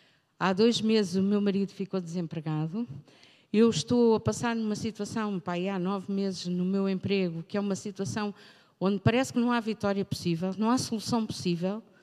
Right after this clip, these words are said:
mas há uma coisa que eu sei. Deus faz caminho no deserto. Deus faz caminho.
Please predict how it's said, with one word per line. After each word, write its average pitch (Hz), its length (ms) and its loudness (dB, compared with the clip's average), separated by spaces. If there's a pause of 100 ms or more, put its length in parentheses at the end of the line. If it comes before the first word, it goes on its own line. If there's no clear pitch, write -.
(260)
mas 151 140 -2
há 180 60 -2
uma 180 140 -4
coisa 175 260 -8
que - 100 -14
eu 202 60 -12
sei. 160 300 -8 (160)
Deus 180 240 -6
faz 143 340 -8
caminho 147 340 -2
no 147 180 -2
deserto. 135 520 -8 (720)
Deus 214 320 4
faz 165 360 -4
caminho. 147 460 0